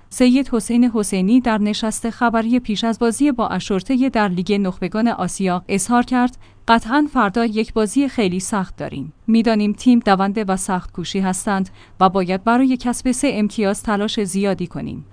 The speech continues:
وی افزود، «بازی فردا یکی از شانس‌های بزرگ ما برای صعود است و به همین دلیل برای همه ما خیلی اهمیت دارد. همه بازیکنان انگیزه و تلاش مضاعفی برای کسب پیروزی دارند.»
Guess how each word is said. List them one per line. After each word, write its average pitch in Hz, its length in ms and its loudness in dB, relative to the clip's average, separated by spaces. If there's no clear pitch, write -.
وی 214 260 4
افزود، 254 480 2
«بازی 226 360 4
فردا 214 460 0
یکی 233 360 0
از 240 180 0
شانس‌های 202 500 -2
بزرگ 190 440 0
ما 190 180 2
برای 240 400 2
صعود 208 380 -2
است 170 320 -4
و 175 80 0
به 175 100 -2
همین 226 340 2
دلیل 208 320 0
برای 233 340 0
همه 214 480 0
ما 185 200 2
خیلی 247 360 2
اهمیت 180 680 -2
دارد. 123 340 -8
همه 277 380 4
بازیکنان 190 680 -2
انگیزه 196 600 -2
و 190 180 0
تلاش 214 420 -2
مضاعفی 220 540 2
برای 220 360 0
کسب 226 380 -2
پیروزی 185 440 -4
دارند.» 147 440 -8